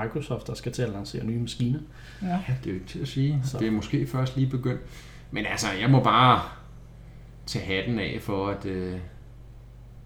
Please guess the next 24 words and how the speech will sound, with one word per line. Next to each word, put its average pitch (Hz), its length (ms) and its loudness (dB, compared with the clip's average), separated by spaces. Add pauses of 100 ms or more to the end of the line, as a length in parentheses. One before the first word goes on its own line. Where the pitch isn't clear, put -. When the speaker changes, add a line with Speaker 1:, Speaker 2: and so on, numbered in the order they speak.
(140)
Speaker 3:
at 98 140 -6
man 95 120 -4
sidder 104 260 -2
derhjemme 104 380 0
i 104 40 -4
karantæne, 95 640 -2
øh, 104 320 -6
bange 98 260 0
for 104 80 -2
virussmitte, 98 840 2
og 90 80 -4
så 95 120 -6
tænker, 92 320 -4
"Ah, 90 60 -4 (120)
Speaker 1:
Jeg 90 80 -8 (960)
Speaker 3:
der 120 80 0
skal 123 160 4
Speaker 1:
have 143 140 10
Speaker 3:
bare 147 80 10
Speaker 1:
noget - 120 10
Speaker 3:
trænes 98 340 6
igennem." 104 420 6
Speaker 1:
Ja. 104 140 -2
Speaker 3:
<laughs> - 40 -4